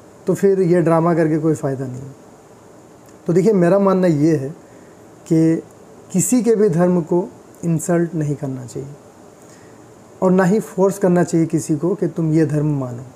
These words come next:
जो लोग force करते हैं वो गलत है। जहाँ तक मैं जानता हूँ, मैं पढ़ता हूँ, transaction वगैरह देखता हूँ कुरान का, उससे मैंने यही सीखा है कि किसी भी धर्म के इंसान को हट करने का अधिकार अल्लाह ने मुझे नहीं दिया है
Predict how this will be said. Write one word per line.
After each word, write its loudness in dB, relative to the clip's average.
जो 0
लोग 0
force 0
करते 0
हैं -8
वो 2
गलत 0
है। -20
जहाँ 2
तक -2
मैं 2
जानता 0
हूँ, 0
मैं 0
पढ़ता 0
हूँ, -2
transaction 0
वगैरह 0
देखता -2
हूँ -4
कुरान -2
का, -14
उससे 2
मैंने 4
यही 2
सीखा -2
है -4
कि 0
किसी -2
भी 2
धर्म 0
के -2
इंसान -2
को -2
हट -2
करने 0
का 0
अधिकार -2
अल्लाह 0
ने -2
मुझे 0
नहीं -2
दिया 2
है -6